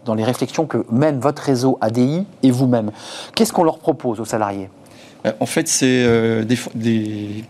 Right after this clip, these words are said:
Speaker 2: fonctionnements plus hybrides, en fait, entre le bureau, effectivement, qui est un lieu, euh, social, d'échange, de collaboration, de créativité, euh, et puis le, le travail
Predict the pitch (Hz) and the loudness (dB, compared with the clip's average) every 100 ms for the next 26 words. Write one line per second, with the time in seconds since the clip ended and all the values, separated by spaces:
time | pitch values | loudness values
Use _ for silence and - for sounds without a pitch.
0 | - - - - 139 - 139 135 143 - | -20 -20 -20 -2 -2 2 4 6 4 2
1 | 135 151 139 131 156 123 110 - - - | 2 2 0 2 0 -2 -6 -14 -20 -20
2 | - 254 262 - - 143 277 - - - | -4 -2 -2 -4 2 2 2 -12 -18 -20
3 | - - 117 139 165 139 131 135 196 - | -20 -8 2 4 4 0 4 2 2 -6
4 | - - - - 113 131 127 139 - 110 | -20 -20 -12 -6 -2 2 2 2 0 0
5 | 123 117 127 135 131 - - - - - | 0 2 4 2 0 -12 -20 -20 -20 -20
6 | - 113 95 90 92 - - 117 202 170 | -14 -10 -6 -6 -6 -6 0 2 2 2
7 | 104 101 - - - - - 131 135 160 | 0 -2 -18 -20 -20 -14 2 2 2 0
8 | 165 123 110 123 113 123 135 - 156 - | 0 0 2 2 4 2 0 -2 -2 -2
9 | - 131 - 123 139 165 160 - - - | 0 -2 0 -2 -2 -2 -6 -8 -20 -20
10 | - - - - 113 - 123 123 - - | -18 -18 -18 -8 -4 -2 0 0 0 -2
11 | 156 170 - 139 117 110 117 120 117 113 | -2 -2 -6 -6 -2 2 4 4 4 2
12 | 107 117 - 123 127 | 2 0 2 2 2